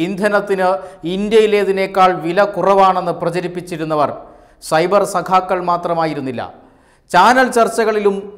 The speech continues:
തെരുവ് യോഗങ്ങളിലും പ്രസംഗിച്ച സി പി ഐ എമ്മിൻ്റെ ഉന്നത നേതാക്കൾ വരെ അത് ഏറ്റെടുത്ത്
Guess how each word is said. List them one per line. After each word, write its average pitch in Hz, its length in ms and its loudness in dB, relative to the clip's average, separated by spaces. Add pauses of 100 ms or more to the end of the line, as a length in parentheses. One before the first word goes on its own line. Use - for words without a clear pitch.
തെരുവ് 233 360 2
യോഗങ്ങളിലും 202 600 0
പ്രസംഗിച്ച 190 480 -4 (460)
സി 196 100 -4 (140)
പി 233 100 -4 (100)
ഐ 196 40 2 (100)
എമ്മിൻ്റെ 185 360 -2 (240)
ഉന്നത 208 280 -2 (100)
നേതാക്കൾ 196 460 0 (100)
വരെ 180 200 2 (540)
അത് 180 160 2 (380)
ഏറ്റെടുത്ത് 185 560 -2